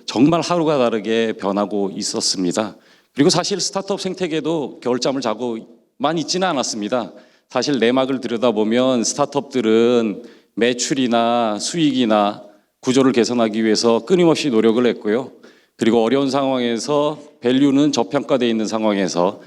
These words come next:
투자 유치를 한다고 부단히 뛰어다녔습니다. 그리고 벤처 캐피탈들도 그 유례 없이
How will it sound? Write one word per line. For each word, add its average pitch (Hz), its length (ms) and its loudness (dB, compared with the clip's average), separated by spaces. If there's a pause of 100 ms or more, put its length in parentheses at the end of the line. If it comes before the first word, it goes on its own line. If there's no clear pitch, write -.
(140)
투자 151 240 0
유치를 120 380 -2
한다고 110 480 -2
부단히 117 320 0
뛰어다녔습니다. 95 960 -2 (640)
그리고 127 180 4
벤처 120 300 0
캐피탈들도 165 1300 -2 (360)
그 104 760 -2 (400)
유례 151 220 4
없이 110 520 0